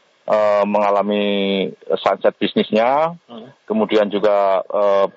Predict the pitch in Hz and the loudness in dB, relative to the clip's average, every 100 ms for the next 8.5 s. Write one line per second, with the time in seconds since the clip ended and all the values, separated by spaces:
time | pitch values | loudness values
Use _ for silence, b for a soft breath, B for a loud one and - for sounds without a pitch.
0 | _ 113 117 110 117 110 107 107 104 98 | _ -4 -2 0 0 0 0 0 0 0
1 | 101 - - 95 - 110 104 101 95 - | 0 0 -2 -6 -2 0 0 0 -2 0
2 | 104 - 101 98 101 92 101 - 101 - | -2 -2 0 0 0 0 0 0 -4 -2
3 | 113 110 117 127 117 104 101 98 _ _ | 0 0 0 0 0 -2 -6 -12 _ _
4 | _ _ _ 107 104 101 - 101 101 101 | _ _ _ -2 2 0 2 2 2 0
5 | 92 101 85 113 - 101 98 101 104 101 | 0 2 2 0 0 0 0 -2 -4 -2
6 | 98 95 92 104 92 98 92 92 110 120 | -2 0 0 0 0 0 0 0 0 0
7 | 135 - 95 98 113 107 101 92 98 104 | -2 -4 -4 -2 -2 0 0 0 0 0
8 | 101 104 104 101 98 | 0 0 0 0 -2